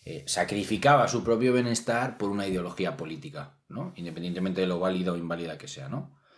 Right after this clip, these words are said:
Eh, y yo estoy hablando con ella del tema y, eh, hablamos de ir a terapia, etcétera, etcétera, y ella accedió a ello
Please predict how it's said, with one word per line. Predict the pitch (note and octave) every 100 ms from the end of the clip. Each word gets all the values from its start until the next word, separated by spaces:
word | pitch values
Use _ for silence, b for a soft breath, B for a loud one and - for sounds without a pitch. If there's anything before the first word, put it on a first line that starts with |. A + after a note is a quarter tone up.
| b b b _ _
Eh, | F#2+ F#2 E2+ E2 D#2 D2+ C#2+ C#2+ - _ _ _ _ _ _ _ _ _ - - _ _ _ _ _ _ _ _ -
y | G#2+
yo | G2+
estoy | - A#2+
hablando | A#2 A2+
con | A2+
ella | A2+ A2
del | G#2
tema | C#3 C#3+ C3+ C3
y, | A2 F#2+
eh, | F2+
hablamos | E2 F#2 F#2 F#2+ F#2
de |
ir | G2
a | F#2+
terapia, | F#2+ G#2+ A#2+ A#2+ A2
etcétera, | G2+ F#2+ G2
etcétera, | F2+ A2+ A2+ A2+ A#2 - -
y | G2+ F#2+ F#2+
ella | G2+
accedió | F#2 - G2 G2+ G2+
a | G2+
ello | G#2+ A2 C#3+